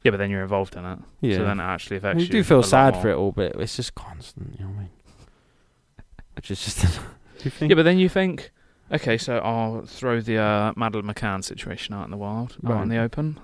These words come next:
Speaker 1: Uh, if that was us that went missing, would that much attention come to us?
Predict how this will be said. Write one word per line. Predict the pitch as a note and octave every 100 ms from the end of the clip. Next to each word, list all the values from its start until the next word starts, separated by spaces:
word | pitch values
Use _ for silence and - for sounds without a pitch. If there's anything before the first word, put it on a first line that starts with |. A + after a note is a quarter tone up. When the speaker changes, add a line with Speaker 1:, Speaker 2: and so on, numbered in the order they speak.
| -
Speaker 1:
Uh, | A2+ A#2 A#2+ - _ -
if | D#3 D#3+
that |
was | C#3
us | C#3+ C#3+
that | G#2
went | G2+ F2
missing, | G2+ - G#2+ C3+ C#3 _ _ _ _ _ _ _ _ _ _ _ _ _ _ _ _ _ _
would | B2
that | B2 A2
much | A#2 -
attention | - A#2+ G#2+ G#2+
come | A#2
to | G#2+
us? | G2+ F2+ -